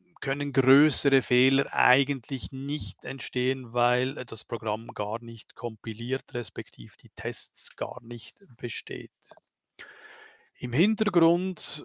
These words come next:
äh, haben wir, äh, die Dokumentation das letzte Jahr sicher ausgebaut, verfeinert und, äh, verbessert. Wir wissen aus, äh, Analyse, äh,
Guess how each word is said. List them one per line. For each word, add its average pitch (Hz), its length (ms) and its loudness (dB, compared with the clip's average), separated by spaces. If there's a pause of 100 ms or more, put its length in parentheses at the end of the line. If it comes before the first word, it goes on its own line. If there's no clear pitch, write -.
äh, 151 40 -10
haben 147 960 -2
wir, 147 280 0
äh, 135 160 -2
die 123 160 -8
Dokumentation 117 1120 -4
das 175 200 -6
letzte 156 380 -4
Jahr 135 260 0
sicher - 500 -8
ausgebaut, 131 880 -2
verfeinert 127 840 -8
und, 127 440 -12 (120)
äh, 131 160 -8
verbessert. - 880 -8 (500)
Wir 139 180 4
wissen 151 640 2
aus, 135 600 0
äh, - 20 -2
Analyse, 127 720 -2
äh, 139 680 -4